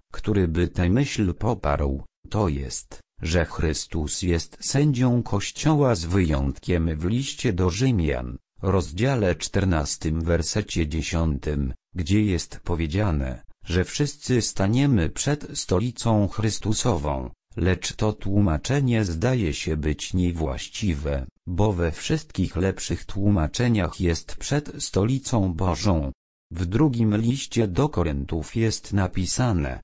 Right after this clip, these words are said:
w rozdziale piątym, wersecie dziesiątym, że musimy się wszyscy pokazać przed stolicą Chrystusową,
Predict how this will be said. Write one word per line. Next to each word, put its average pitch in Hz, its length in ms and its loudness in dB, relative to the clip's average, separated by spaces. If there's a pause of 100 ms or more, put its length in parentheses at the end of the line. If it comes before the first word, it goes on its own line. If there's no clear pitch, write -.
(160)
w 80 120 -2
rozdziale 95 640 2
piątym, 113 720 2
wersecie 85 680 0
dziesiątym, 76 840 -2 (220)
że 87 260 2
musimy 113 520 2
się - 220 -2
wszyscy - 600 -2
pokazać 90 760 0
przed - 500 -4
stolicą 107 680 2
Chrystusową, 82 1040 0